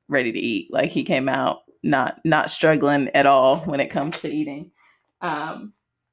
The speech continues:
and then, so then I'm like, "Oh, the placenta, Austin, go check our notes." Because yeah, we met with our doula, planned our birth, took, showed up with a notebook full of questions and took notes on everything that she said. So I'm like, "Go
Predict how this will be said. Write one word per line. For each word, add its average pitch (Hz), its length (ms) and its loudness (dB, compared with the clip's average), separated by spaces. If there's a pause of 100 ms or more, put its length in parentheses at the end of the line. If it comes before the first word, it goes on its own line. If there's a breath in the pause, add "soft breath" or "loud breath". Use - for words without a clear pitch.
(400 soft breath)
and 190 180 4
then, 175 140 4
so 151 840 6
then 196 180 4
I'm 180 80 4
like, 160 260 2
"Oh, 214 160 6
the 165 100 2
placenta, 175 800 0
Austin, 180 340 0
go 156 120 0
check - 240 0
our 151 120 2
notes." 147 520 0
Because 151 580 0
yeah, 143 180 2
we 156 120 0
met 156 180 2
with 180 100 2
our 160 100 2
doula, 156 520 2
planned 156 260 0
our 156 120 2
birth, 147 400 -2 (120)
took, 143 240 0 (520)
showed 185 300 4
up 175 140 4
with 165 100 -2
a 151 40 0
notebook 151 560 2
full 143 140 0
of 143 60 -2
questions 131 640 -4 (380 loud breath)
and 139 540 0
took - 200 -4
notes 143 460 -2
on - 120 -6
everything - 420 -12
that - 80 -18
she - 160 -14
said. - 360 -10 (2000 soft breath)
So 196 200 4
I'm 185 80 0
like, 160 220 -2
"Go 180 480 4